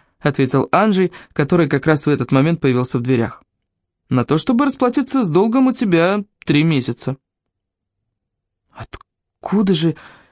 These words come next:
я тебе за три месяца возьму бестселлер?» — возмутилась Эва, но он только пожал плечами и вышел.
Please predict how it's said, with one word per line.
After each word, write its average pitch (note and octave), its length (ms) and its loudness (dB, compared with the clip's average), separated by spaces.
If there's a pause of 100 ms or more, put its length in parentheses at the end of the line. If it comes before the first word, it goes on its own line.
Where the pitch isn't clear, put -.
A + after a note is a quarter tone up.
(100)
я E3 240 2
тебе F#3+ 300 0
за F#3+ 140 0
три F3+ 180 0
месяца A3+ 420 0
возьму G3+ 320 0 (240)
бестселлер?» — C#3+ 640 0 (380)
возмутилась C#3+ 720 0
Эва, F#3 320 0 (240)
но A#3+ 180 2
он E3 100 0
только D#3 260 0
пожал C#3 300 0
плечами D3+ 440 -2
и C#3 40 0
вышел. A#2+ 320 -6